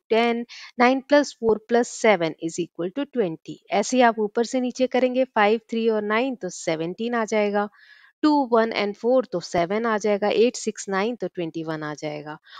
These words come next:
और दोनों लाइन जो बाहर लिखी हुई है, fifteen,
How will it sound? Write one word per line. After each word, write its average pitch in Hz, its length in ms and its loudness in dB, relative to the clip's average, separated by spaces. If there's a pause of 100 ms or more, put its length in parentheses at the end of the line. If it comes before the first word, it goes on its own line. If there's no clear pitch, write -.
(200)
और 262 360 4 (280)
दोनों 254 400 2
लाइन 196 300 4
जो 185 140 -2
बाहर 175 320 0
लिखी 247 360 -2
हुई 185 180 0
है, 170 160 -6 (120)
fifteen, 240 400 -4